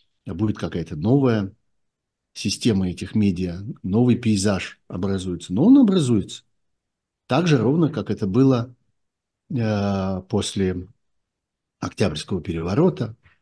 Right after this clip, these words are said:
так же ровно, как это было после Второй мировой войны, когда эти волны иммиграции сначала поднимались как волны, а потом где-то создавали какую-то свою жизнь. Единственное, на что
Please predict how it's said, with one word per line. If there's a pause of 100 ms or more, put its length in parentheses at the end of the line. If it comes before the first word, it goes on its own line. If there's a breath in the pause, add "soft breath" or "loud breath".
(720)
так
же
ровно,
как
это
было
после
Второй
мировой
войны, (800)
когда
эти
волны (560)
иммиграции
сначала
поднимались
как
волны,
а
потом
где-то
создавали (640)
какую-то
свою
жизнь.
Единственное,
на
что